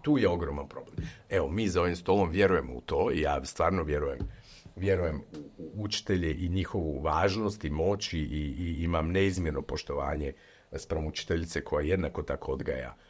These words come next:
a, mog sina, a, a, jer je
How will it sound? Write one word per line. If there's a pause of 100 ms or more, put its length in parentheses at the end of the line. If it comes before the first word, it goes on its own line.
(140)
a,
mog
sina, (380)
a, (400)
a,
jer (220)
je